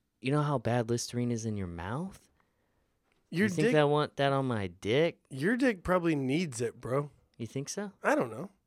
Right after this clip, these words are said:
Speaker 1: Well,
Speaker 2: A little
Speaker 1: that's
Speaker 2: antiseptic.
Speaker 1: that's
Speaker 2: I doubt
Speaker 1: kinda
Speaker 2: Listerine's antiseptic. I don't know why I said that
Speaker 1: I
Speaker 2: word.
Speaker 1: think it is.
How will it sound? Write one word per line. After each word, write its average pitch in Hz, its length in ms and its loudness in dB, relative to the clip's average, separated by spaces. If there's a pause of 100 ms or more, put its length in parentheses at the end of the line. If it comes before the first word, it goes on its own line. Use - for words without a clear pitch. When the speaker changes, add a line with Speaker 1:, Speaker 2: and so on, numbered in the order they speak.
Speaker 1:
Well, 175 300 -10
Speaker 2:
A 165 40 -2
little 165 180 2
Speaker 1:
that's - 480 -16
Speaker 2:
antiseptic. 160 680 -2 (760)
Speaker 1:
that's - 640 -16
Speaker 2:
I 151 80 -2
doubt 147 220 0
Speaker 1:
kinda 127 120 -4
Speaker 2:
Listerine's 131 420 -4
antiseptic. 127 600 -6
I 131 80 -2
don't 123 220 -6
know 123 100 -4
why 123 140 -2
I - 20 -2
said 123 260 -4
that 131 80 -2
Speaker 1:
I 127 40 -2
Speaker 2:
word. 127 180 -2
Speaker 1:
think 123 180 -4
it 151 80 -6
is. 160 320 -8